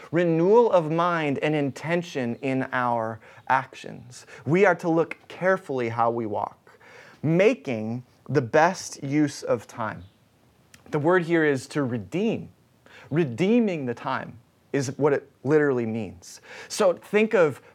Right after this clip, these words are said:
purchasing at the right moment, at the right time,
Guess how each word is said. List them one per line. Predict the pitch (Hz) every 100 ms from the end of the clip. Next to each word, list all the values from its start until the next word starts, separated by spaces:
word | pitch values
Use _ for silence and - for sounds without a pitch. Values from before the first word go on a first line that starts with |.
| _
purchasing | - - 196 196 127 - - 50 - 110 - _
at | - -
the | 180
right | 175 220 -
moment, | 160 135 107 - - - -
at | 190
the | 202
right | 170 208 226 -
time, | - 151 117 92